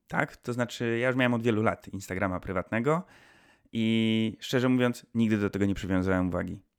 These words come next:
Również na swoim prywatnym profilu. Nie, nie, to nie było moje ulubione zajęcie, dzielenie się gdzieś tam swoim życiem prywatnym,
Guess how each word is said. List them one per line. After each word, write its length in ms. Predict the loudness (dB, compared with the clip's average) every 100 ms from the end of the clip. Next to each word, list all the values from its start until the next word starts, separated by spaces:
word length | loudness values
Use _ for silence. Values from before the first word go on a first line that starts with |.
| _ _
Również 280 | 0 4 4
na 80 | 2
swoim 220 | 0 -2
prywatnym 420 | 0 0 2 0
profilu. 460 | -4 -2 2 2 0 _ -20 -20 -20 -20 _ _ _ _ _ _ _ _ _
Nie, 840 | 0 4 8 8 10 8 6 4 4
nie, 200 | 6 6
to 100 | 6
nie 100 | 4
było 160 | 6 6
moje 460 | 8 6 6 4 0 -2
ulubione 360 | 4 6 6
zajęcie, 560 | 6 4 4 4 2 2 -2
dzielenie 480 | -2 4 6 6 4
się 280 | 0 0 0
gdzieś 260 | -2 -6
tam 140 | -6 -4
swoim 220 | 0 0
życiem 260 | 0 0
prywatnym, 640 | 0 2 2 2 0 0 -2